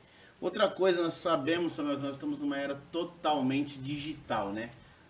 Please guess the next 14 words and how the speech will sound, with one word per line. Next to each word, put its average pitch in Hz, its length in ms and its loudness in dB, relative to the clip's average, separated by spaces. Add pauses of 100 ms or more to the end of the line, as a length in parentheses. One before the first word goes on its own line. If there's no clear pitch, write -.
(120)
Uma 113 340 -8
era 127 460 0
que 131 140 -6
a 123 60 -2
tecnologia 135 880 0
tá 135 160 0
dominando 135 600 2 (100)
tudo 135 300 -4
e 143 60 0
é 139 100 0
daí 143 540 2
pra, 147 480 0
pra 143 160 0
mais. 123 500 4